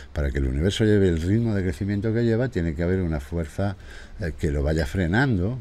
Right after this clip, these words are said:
y lo vaya regulando y todo. Y, y lo, es lo mismo la bondad, la maldad, todo tiene, hay una guerra permanente entre el bien y el mal, ¿no? Pero, pero desde que se creó, desde el Big Bang. Entonces, eh, porque además yo pienso que todos nacimos en el mismo instante, es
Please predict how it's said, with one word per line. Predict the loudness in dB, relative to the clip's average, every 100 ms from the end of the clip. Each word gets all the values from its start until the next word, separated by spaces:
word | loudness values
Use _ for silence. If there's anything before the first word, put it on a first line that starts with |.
| -6
y | -4
lo | 0
vaya | 2 4
regulando | 4 4 4 2 2 2 0
y | -2
todo. | -2 -2 -2
Y, | -2 -4 -2
y | -2
lo, | 0 0
es | -2 0
lo | 2
mismo | 2 2 2
la | 2
bondad, | 2 2 2 2
la | 0
maldad, | -2 -2 0 0 -2 -4
todo | 0 0
tiene, | 2 0 0
hay | 2 4
una | 6
guerra | 6 6 4
permanente | 2 0 0 2 2 2 2 0
entre | -2 -4
el | -4
bien | -2 -2
y |
el | -4 -4
mal, | -4 -4 -6 -10
¿no? | -12 -12 -16 -18 -14 -14 -10
Pero, | -6 -6 -4
pero | -4
desde | -2 -2 -4
que | -4 -6
se | -4 -6
creó, | -2 4 4 4
desde | 2 0 0
el |
Big | -2 -4
Bang. | -4 -4 -6 -10 -16 -18 -16 -14 -14 -10
Entonces, | -6 -4 -4 -4 -8
eh, | -8
porque | -8 -6
además | -2 0
yo | -2 -2
pienso | -4 -2
que | -2
todos | -4 -4
nacimos | -6 -6 -8 -8
en | -8
el |
mismo | -6 -6 -8
instante, | -8 -6 -6 -6
es | -8